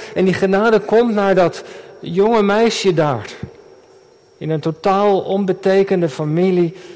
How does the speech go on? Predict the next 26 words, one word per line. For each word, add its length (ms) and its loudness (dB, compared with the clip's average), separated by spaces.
in 140 -10
een 140 -6
klein 400 2
dorpje 440 2
midden 280 0
in 80 0
het 140 -2
Galilea 640 2
van 200 -2
de 60 0
heidenen. 560 0
Daar 680 0
moet 200 -6
de 60 -4
genade 600 -2
van 160 -6
God 280 -6
zijn. 400 -6
Niet 200 -4
omdat 240 0
ze 120 -2
bijzonder 460 -2
geschikt 580 -8
is, 160 -6
maar 140 -4
omdat 380 -4